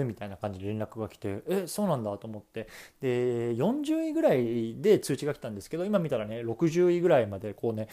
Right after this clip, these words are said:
あの、順位が下がってたんです。ただね、そのトップ百にこう入って、こう、て-、たので、まあ、ちょっとなんか嬉しいな、みたいな、あの、感じで思ってます。で、すいません、ちょっと長々なったんですけれども、まあ、告知としては、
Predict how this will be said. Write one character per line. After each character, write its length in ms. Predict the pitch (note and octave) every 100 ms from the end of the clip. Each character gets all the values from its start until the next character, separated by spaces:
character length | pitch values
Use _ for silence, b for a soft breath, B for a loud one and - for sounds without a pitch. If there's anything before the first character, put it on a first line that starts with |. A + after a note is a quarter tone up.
| B B
あ 80 | -
の、 60 | G#2
順 140 | B2+
位 40 | A2
が 60 |
下 120 | -
が 80 | B2+
っ 20 |
て 100 | C3+
た 100 | G#2
ん 40 | G2
で 80 | -
す。 100 | -
た 140 | A3
だ 100 | C#3+
ね、 160 | G#2+ - B B
そ 140 | -
の 80 | C3
ト 100 | -
ッ 40 | B2
プ 180 | -
百 240 | G3+ G3 G#3
に 80 | B2+
こ 100 | A#2
う 40 |
入 140 | C#3 C#3
っ 40 |
て、 440 | - A2 G#2+ G#2
こ 360 | - A2 G#2 - _
う、 40 | _
て-、 180 | B2+ - -
た 160 | - C#3
の 120 | A2+
で、 280 | G#2 D3 A#2 B B
ま 60 | G3
あ、 0 |
ち 20 |
ょ 40 | B3
っ 20 |
と 80 | G3
な 100 | C#3
ん 20 |
か 100 | A#2+
嬉 180 | A2+ A#2+
し 120 | C3
い 40 | G#2+
な、 160 | G#2
み 100 | G#2
た 120 | G2
い 40 | G2
な、 140 | F#2+ B B B
あ 160 | G#2+ G2+
の、 140 | G#2+
感 240 | - G#2+ G#2
じ 80 | G2+
で 80 |
思 160 | A2 G#2+
っ 40 |
て 140 | G#2 G#2
ま 140 | A2
す。 240 | - - _ _ _ _ _ _ _ -
で、 80 | B2+
す 60 |
い 40 | C3
ま 80 | B2
せ 60 |
ん、 20 |
ち 80 | A2+
ょ 40 | A2+
っ 20 |
と 60 |
長 120 | A2 B2+
々 220 | A2+ G#2
な 80 | C#3
っ 80 |
た 80 | -
ん 80 | G#2
で 60 | F#2
す 80 |
け 80 | -
れ 40 | G#2+
ど 60 |
も、 140 | D#3 D3+
ま 100 | B2
あ、 20 |
告 220 | - -
知 120 | -
と 200 | - F#3+
し 60 | F#3
て 100 | G3+
は、 320 | C#3 C3+ A2